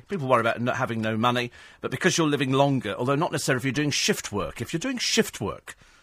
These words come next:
they now tell you that there's a very good chance of, of picking up, uh, diabetes and, uh,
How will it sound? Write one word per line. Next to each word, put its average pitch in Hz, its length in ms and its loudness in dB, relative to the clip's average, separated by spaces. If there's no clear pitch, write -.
they 123 100 -2
now 139 200 2
tell 135 260 2
you 98 140 -2
that - 80 -10
there's 120 140 -6
a - 20 -6
very 175 140 2
good - 160 -8
chance 110 420 2
of, 117 180 0
of 113 180 0
picking 131 320 -2
up, - 320 0
uh, 117 220 0
diabetes 123 920 0
and, 117 460 0
uh, 110 340 0